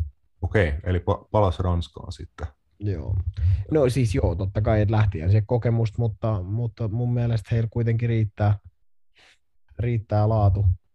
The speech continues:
Speaker 2: Et, et Joakim Andersen muun muassa tuli, joka pelasi viime kauden lainalla Fulamissa, niin kesällä Lyonista ja on hyvä toppari,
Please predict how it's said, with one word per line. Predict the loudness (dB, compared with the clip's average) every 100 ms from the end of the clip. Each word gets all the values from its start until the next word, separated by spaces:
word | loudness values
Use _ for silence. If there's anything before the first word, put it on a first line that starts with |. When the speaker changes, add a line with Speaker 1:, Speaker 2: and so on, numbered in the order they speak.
| -8 -6
Speaker 2:
Et, | -6
et | -4 -2 2
Joakim | 2 2 0 2
Andersen | 2 2 2 0
muun | 0 0
muassa | 0 -2 -2
tuli, | -2 0
joka | 2
pelasi | 0 2 0
viime | 0 0 0
kauden | 0 0 2
lainalla | 2 2 2 0
Fulamissa, | 2 2 2 0 -4 -8 _ _ _
niin | -2 2
kesällä | 2 4 4 4 2
Lyonista | 0 4 6 4 2 0
ja | 0 0
on | -2 -4 2 4
hyvä | 6
toppari, | 4 2 0 -2 -2